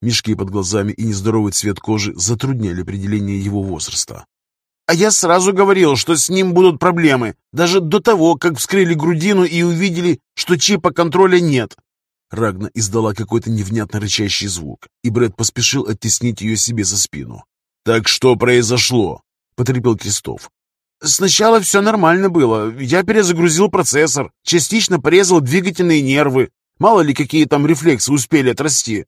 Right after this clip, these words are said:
Стал ломать софт, а он, зараза такая, заблочен. Да не абы как, а изнутри. Тут еще и про чип выяснилось. Отошел я это дело обмозговать, э, да и отлить заодно. А кибер, паскуда, вскочил и устроил кровавую баню.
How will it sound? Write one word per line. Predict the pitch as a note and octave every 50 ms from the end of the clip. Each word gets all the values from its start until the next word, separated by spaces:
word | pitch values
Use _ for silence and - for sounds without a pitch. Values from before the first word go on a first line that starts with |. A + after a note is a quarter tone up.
| _ _ _
Стал | - - - E3 F#3 A3 G#3+ F#3+
ломать | D#3+ D3 D#3 F#3 G3+ -
софт, | - - C#3+ C#3+ C#3+ - - - - _ _
а | G#2+ C3 E3
он, | F#3+ A3+ G#3+ E3+ A#2+ F2
зараза | F#2 - - F#3 F3 D3+ C3 C3 D3
такая, | B2+ D#3 - D#3 C#3 C3 B2+ A#2+
заблочен. | A2+ G2+ - - G3+ F#3+ D#3 C#3+ D3+ E3 D3+ - D3 B2+ G#2+ - - _ _ _ -
Да | A#2 E3 F3+
не | F#3+ F#3+
абы | - F3 F3+ D3+ D3 G#3 B3 A3
как, | - D#3 A#2+ G#2+ - - - _ _
а | - D3 E3+
изнутри. | F#3 E3+ D3+ G#3+ A#3 F3+ F#3 D#3 D3 D#3+ D#3 C3+ _ _ _ _ _ _ -
Тут | A3 A3 E3
еще | G3+ F#3+ C#3 - G#3+
и | G#3+ G3+ G3 F#3
про | C#3 - - G#3
чип | F3 - - D3 D#3+ C3+ A2
выяснилось. | A2 D3 D#3 D3 C3 - - C3+ B2+ B2 A2+ - - _ _ _ _ _
Отошел | - D#3+ D#3 G3 F#3+ - - A#3+ A#3+ G#3
я | D#3 D3+ F3
это | F3+ - E3+
дело | D#3 E3 F#3 F3+ F3+
обмозговать, | E3 D#3+ F3 D#3+ D3 D#3+ E3 C3+ B2+ A#2 A#2+ A2+ - A#2+
э, | C3 C3 C3 B2+
да | B2+ C#3+ F#3+
и | G3+ G3 F3+
отлить | D3+ B2+ - C3 C3+ C3 A#2+ A2
заодно. | G#2 B2+ C3 C3 B2+ A#2+ C3 B2+ A2+ G#2 _ _ _ _ -
А | D3 D3+
кибер, | - - A3+ G#3+ E3 C3+ G#2+ - _ _
паскуда, | - F3 - - - E3 C#3+ A#2+ A#2+ G#2+ - _ _ _
вскочил | - - - F#3 F#3 - - A#3+ B3 A#3 F3+ - _ _ _ -
и | F3 A3+
устроил | A#3 F#3 - - D3+ E3 D#3+ D#3+ C#3+ C3+ A2+
кровавую | - F#3 F3+ E3+ E3 C#3+ C3 C#3 D3+ D3+
баню. | C3+ D#3+ D3 B2+ B2 A#2 G#2+ F2